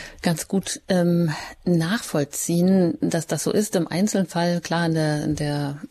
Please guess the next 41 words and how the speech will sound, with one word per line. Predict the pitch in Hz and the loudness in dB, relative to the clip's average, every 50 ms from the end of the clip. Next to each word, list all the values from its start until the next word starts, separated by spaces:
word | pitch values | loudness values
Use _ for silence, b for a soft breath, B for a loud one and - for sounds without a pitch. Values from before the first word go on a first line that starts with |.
| _ _ _ _ | _ _ _ _
mm, | - 160 156 147 151 156 151 151 151 147 147 147 143 147 151 | -2 -2 0 0 0 -2 -2 -2 0 0 0 0 0 0 0
wenn | 151 156 156 | 2 2 2
wir | 151 | 2
einen | - 147 151 | 2 2 2
Menschen | 170 190 190 - 202 185 | 2 2 2 0 -2 -2
vor | - 170 160 | 0 -2 -2
uns | 160 160 - - | -2 -2 -2 -2
haben, | 151 156 156 165 | -2 -2 0 -2
der | 156 156 151 147 143 | -2 -2 -2 -2 -2
eben | 156 156 156 147 | 0 0 0 0
auch | 156 151 151 | 0 -2 -2
in | 156 | -2
einem | 156 156 151 | -2 -2 -2
tiefen, | - 175 170 - 156 160 156 B B B B B B B B B B B B B | -4 -4 -2 0 0 -2 -2 B B B B B B B B B B B B B
äh, | - 175 170 160 | -2 -2 0 0
Schicksal | 151 - - 170 - - - 175 175 170 165 156 | -2 -2 -4 -4 -4 -2 -2 0 0 0 0 -2
steckt, | - - - - - 180 175 - - - | -4 -8 -8 -4 -6 -6 -6 -4 -4 -2
dann, | 170 165 165 165 160 | 0 0 2 0 0
äh, | 156 151 147 143 139 - - - - | 0 -2 -4 -6 -8 -12 -10 -6 -6
ist | 170 156 - - | -4 -4 -2 -2
das, | 165 165 156 - - - - | -2 -2 -2 -2 -4 -6 -6
äh, | - - 160 156 147 | -4 -4 -2 -2 -2
sicherlich | 156 151 147 - 156 151 156 151 143 - - - - - - - | -2 -4 -2 -2 -2 -2 0 -2 -4 -6 -8 -10 -10 -14 -14 -6
anders. | - 147 151 156 170 185 190 190 190 185 - | -4 -2 0 2 2 2 2 0 0 -2 -4
Aber | - - 151 147 151 147 151 147 147 143 - | -4 -4 -2 -2 -2 -2 0 -2 -2 -2 -2
da | - 151 147 | -2 -4 -2
darf | 147 156 156 - - | -2 -2 -4 -2 -2
man | 156 156 | 0 0
dann | 147 143 | 0 -2
vielleicht | - - 151 143 - | -2 -4 -4 -4 -4
auch | 151 143 - | -6 -6 -4
hoffen, | - 147 - - 151 151 | -6 -6 -2 0 0 0
dass | 151 147 151 - - - - | 0 -2 -4 -6 -10 -12 -6
dann | - 151 143 143 | -4 -2 -2 -2
auch | - - 143 | -2 -4 -4
da | - - 160 165 | -2 -2 0 0
die | 165 170 | 0 2
Gnade | 160 180 190 196 214 214 | 2 2 4 4 4 2
besonders | 190 170 160 160 165 175 170 - - | 2 2 2 0 0 0 0 -2 0
wirksam | 151 156 151 - - - 147 147 147 | 0 0 0 0 -2 -2 -2 0 0
wird. | 143 143 139 | -2 -4 -6